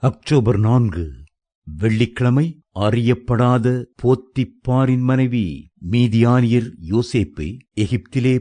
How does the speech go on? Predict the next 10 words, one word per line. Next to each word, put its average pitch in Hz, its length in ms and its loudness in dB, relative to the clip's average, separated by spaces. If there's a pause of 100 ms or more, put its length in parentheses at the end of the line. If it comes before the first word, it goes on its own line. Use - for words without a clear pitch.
(140)
பார்வோனின் 127 720 -2
பிரதானியும் 104 680 0 (180)
தலையாரிகளுக்கு 123 1000 0 (280)
அதிபதியுமாகிய 117 1120 2 (140)
போத்திபார் 135 880 0 (140)
என்பவனிடத்தில் 101 840 -2 (100)
விற்றார்கள். 98 600 -6 (160)
ஆதியாகமம் 90 680 -8 (140)
முப்பத்தி 107 560 -8
ஏழு, 80 540 -2